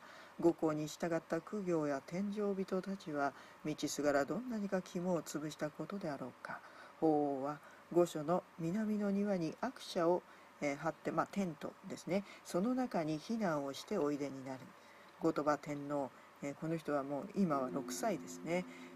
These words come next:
えー、法蓮に乗って、まあ、天皇の乗り物ですね。内裏の池の右側に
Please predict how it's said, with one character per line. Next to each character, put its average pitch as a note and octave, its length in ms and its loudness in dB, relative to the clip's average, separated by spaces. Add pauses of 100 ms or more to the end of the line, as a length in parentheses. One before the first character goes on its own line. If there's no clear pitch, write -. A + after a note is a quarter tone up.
え C#3+ 160 -2
ー、 - 80 -10
法 A3 220 4
蓮 D#3+ 120 4
に D#3 300 0
乗 C#3 80 -2
っ C3+ 40 -4
て、 - 220 -8
ま D3 120 0
あ、 - 60 -6
天 D#3+ 280 -2
皇 D3+ 180 -2
の C3+ 140 -6
乗 C#3 140 -4
り C#3 80 -6
物 C#3+ 220 -6
で C#3+ 120 -8
す - 160 -12
ね。 G#3+ 160 0 (340)
内 E3 280 10
裏 C#3+ 160 -2
の C#3+ 60 0
池 D3+ 260 -2
の F3+ 100 0
右 F3+ 240 0
側 G3 140 2
に F#3 180 0